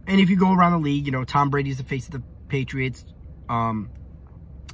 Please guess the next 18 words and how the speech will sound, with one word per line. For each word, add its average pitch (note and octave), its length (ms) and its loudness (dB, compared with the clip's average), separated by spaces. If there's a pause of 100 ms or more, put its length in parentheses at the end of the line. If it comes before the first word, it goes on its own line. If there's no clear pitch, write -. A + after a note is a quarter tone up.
(160)
Drew D3 200 4
Brees D3 240 2
is C3+ 180 -4
the C3+ 80 -6
face C#3+ 260 0
of C#3 80 -8
the C3+ 60 -4
New C3 120 -2
Orleans B2 360 -4
Saints. C3+ 400 -4 (880)
But F3+ 220 8 (280)
there's F#3 220 4
other F3+ 160 4
popular D#3+ 360 2
players, C3 440 0
like A2+ 180 -12
the - 80 -12
Chargers. E3+ 560 2